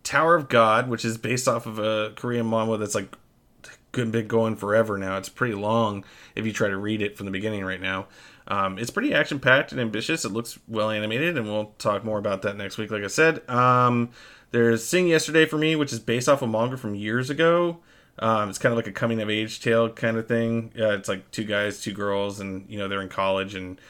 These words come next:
kind of, like, aimless, and, you know, it's the story of them. Uh,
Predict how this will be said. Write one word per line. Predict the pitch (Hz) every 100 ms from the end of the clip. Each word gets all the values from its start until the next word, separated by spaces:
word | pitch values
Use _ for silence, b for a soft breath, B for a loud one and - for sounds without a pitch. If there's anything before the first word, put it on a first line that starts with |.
| B B B
kind | - 104
of, | 98
like, | 98 87 -
aimless, | 101 98 95 -
and, | 98 92 98 -
you |
know, | 101 92 92 _ _ _
it's | - -
the | 101
story | - 113 104
of | 98 98
them. | 87 82 - B B B B B -
Uh, | 104 101 98 92